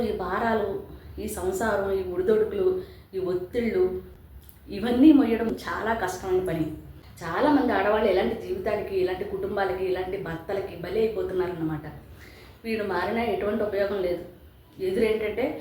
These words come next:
వాడికి జీవితాంతం వాడికి ఏం కావాలో చూసుకోవడమే. ఇక మిగిలి ఇప్పటి వరకు జీవితాన్ని ఆడది ఇలాగా జీవించింది. ఇక మీదట జీవితం ఏంటంటే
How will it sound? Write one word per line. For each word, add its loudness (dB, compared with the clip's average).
వాడికి -2
జీవితాంతం -2
వాడికి -4
ఏం -2
కావాలో 0
చూసుకోవడమే. -2
ఇక -2
మిగిలి 2
ఇప్పటి -2
వరకు 4
జీవితాన్ని 2
ఆడది 2
ఇలాగా 4
జీవించింది. -2
ఇక 0
మీదట 6
జీవితం -2
ఏంటంటే -2